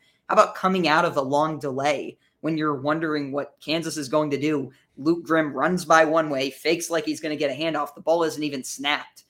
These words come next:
So I don't know how you can simulate something even better. Then turns around, run, runs back the other way, and he's completely open,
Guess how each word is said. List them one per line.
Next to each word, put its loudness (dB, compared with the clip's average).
So -6
I -2
don't -2
know 0
how 0
you -2
can -10
simulate -4
something -4
even -4
better. 0
Then -2
turns -2
around, 4
run, 2
runs -2
back 0
the 2
other 2
way, 0
and -6
he's -8
completely -2
open, -2